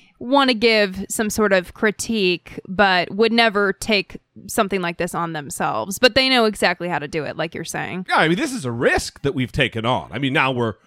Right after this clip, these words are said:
Speaker 2: we're well into our second year. We've done two hundred and fifty some episodes, you know, including bonus content. We should actually get a tally so I can not just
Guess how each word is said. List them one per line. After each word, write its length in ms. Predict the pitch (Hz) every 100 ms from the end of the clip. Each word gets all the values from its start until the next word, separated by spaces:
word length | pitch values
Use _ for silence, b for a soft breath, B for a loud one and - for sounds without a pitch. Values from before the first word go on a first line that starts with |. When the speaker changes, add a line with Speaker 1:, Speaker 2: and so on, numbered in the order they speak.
| _
Speaker 2:
we're 220 | - 185 135
well 360 | 131 175 160
into 340 | 165 147 135 131
our 180 | 117
second 440 | 107 180 143 120 113
year. 540 | 202 196 175 160 151 B B B
We've 160 | 131 117
done 200 | 131 120
two 140 | 160
hundred 220 | 143 123
and 80 | 117
fifty 260 | 151 - 117
some 260 | - 120
episodes, 640 | 147 139 127 135 127 117 -
you 80 | 131
know, 100 | 107
including 500 | 113 120 151 131 120
bonus 360 | 120 127 120 -
content. 640 | 139 131 120 117 110 101 _ _ _ _
We 100 | -
should 120 | 262 190
actually 300 | 175 - 135
get 180 | 131
a 60 | 117
tally 440 | - 135 123 101
so 140 | 92 120
I 80 | 104
can 160 | 113
not 300 | 113 107 -
just 320 | 104 110 -